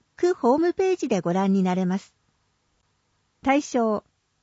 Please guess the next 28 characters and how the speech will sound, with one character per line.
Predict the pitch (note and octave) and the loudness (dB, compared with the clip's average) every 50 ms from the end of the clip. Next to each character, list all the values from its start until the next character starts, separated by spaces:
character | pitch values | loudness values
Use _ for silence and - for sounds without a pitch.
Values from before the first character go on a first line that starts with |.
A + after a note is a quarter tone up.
| _ _ | _ _
小 | - - - D4 E4 | -6 0 0 2 2
学 | E4 F4 F4 E4+ - E4 | 2 2 0 0 0 0
一 | D4+ C#4 C4+ - - E4 | 0 0 -2 -2 -2 0
年 | E4+ E4+ E4+ E4+ | 0 0 0 -2
生 | - - C4 A3 G#3 | -2 -2 0 0 0
か | G3+ - F#3 | 0 0 0
ら | F3+ F3 | 0 0
六 | E3 F3+ F3 - C#4 C#4 | 0 0 -2 0 2 2
年 | C#4 C#4 B3 A3+ | 4 4 2 2
生。 | - _ F3+ E3+ E3 E3 D#3+ F3+ A#3 _ _ _ _ _ _ _ _ _ _ _ _ _ _ _ _ _ _ _ _ _ | 0 _ -4 -2 -2 -4 -6 -8 -12 _ _ _ _ _ _ _ _ _ _ _ _ _ _ _ _ _ _ _ _ _
会 | - B3+ C#4 D4 C4+ | 2 2 4 4 2
場、 | - B3+ A#3+ A#3 A3 G#3 G3 - _ _ _ _ _ _ _ _ _ | 2 2 2 2 0 -2 -4 -6 _ _ _ _ _ _ _ _ _
区 | _ - | _ 4
立 | F#4 F#4 F4 - - B3+ | 6 6 4 4 0 2
夢 | G#3 G3+ G#3+ A3+ D4 D4+ | 4 4 4 4 4 2
の | D#4 D#4+ | 2 0
島 | D#4 - D4+ C#4 C#4+ C#4+ | 0 0 2 2 2 2
競 | - - A3+ G#3+ A3+ | 2 0 2 4 4
技 | A#3 A3+ A3 G#3 | 6 4 4 2
場、 | - G#3 G3 F#3+ F3+ F3 E3 - _ _ _ _ _ _ _ _ _ | 2 0 -2 0 -2 -2 -6 -8 _ _ _ _ _ _ _ _ _
夢 | - G3+ G#3+ B3 C4+ | 0 2 4 6 6
の | B3+ C4 B3 | 6 4 2
島 | - - A3+ G#3 G3+ - - _ _ | 0 -2 -2 -2 -2 -4 -8 _ _
一 | - G3 - - E4 | -10 -8 -6 -4 -2
の | E4+ D4 G#3+ | 0 0 0
一 | F3+ E3 - - C4+ | -2 -4 -4 -2 0
の | B3 G#3+ F3 E3 | 0 2 0 0
二。 | E3 E3 E3+ - | -2 -2 -4 -6